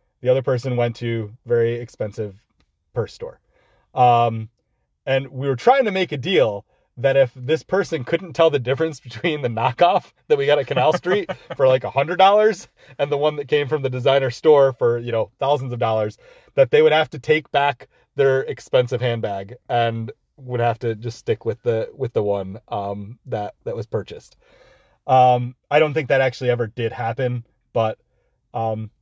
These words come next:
Speaker 1: yeah, we, <laughs> I, I'm, I'm definitely more, if,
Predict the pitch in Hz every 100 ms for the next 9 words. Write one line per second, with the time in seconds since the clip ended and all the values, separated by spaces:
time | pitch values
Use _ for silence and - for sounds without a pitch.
0 | _ 117 98 110 131 - - - - -
1 | _ 151 160 165 185 135 - 175 190 208
2 | 233 202 208 190 - - -